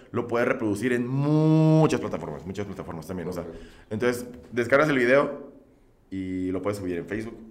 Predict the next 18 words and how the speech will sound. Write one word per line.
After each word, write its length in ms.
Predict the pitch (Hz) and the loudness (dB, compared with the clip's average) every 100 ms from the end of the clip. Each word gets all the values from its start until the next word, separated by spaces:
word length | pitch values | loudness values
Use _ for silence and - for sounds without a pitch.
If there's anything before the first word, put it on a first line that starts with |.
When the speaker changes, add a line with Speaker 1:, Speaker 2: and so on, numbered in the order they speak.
| - - | -20 -12
Speaker 1:
YouTube, 340 | 95 104 104 - - _ _ _ - - _ - - | -8 -8 -10 -16 -20 _ _ _ -20 -20 _ -16 -12
Instagram, 420 | 92 - 95 95 - - | -10 -8 -8 -10 -14 -20
Speaker 2:
Ajá. 220 | 85 82 85 | -20 -18 -14
Speaker 1:
en 160 | 80 80 | -14 -10
todos 180 | 82 | -8
lados. 240 | 85 95 95 | -6 -8 -8
Y 240 | 78 67 - | -12 -12 -12
el 120 | 87 | -10
mismo 200 | 95 110 | -6 -4
video 260 | 90 95 | -4 -4
te 80 | 101 | -6
está 100 | - | -12
subiendo 240 | 82 85 90 | -12 -12 -10
seguidores 300 | 85 78 80 | -8 -10 -10
en 80 | |
todos 160 | 76 71 | -14 -14
lados. 340 | 67 - - _ _ - | -14 -20 -20 _ _ -20
Speaker 2:
Ok. 200 | - | -20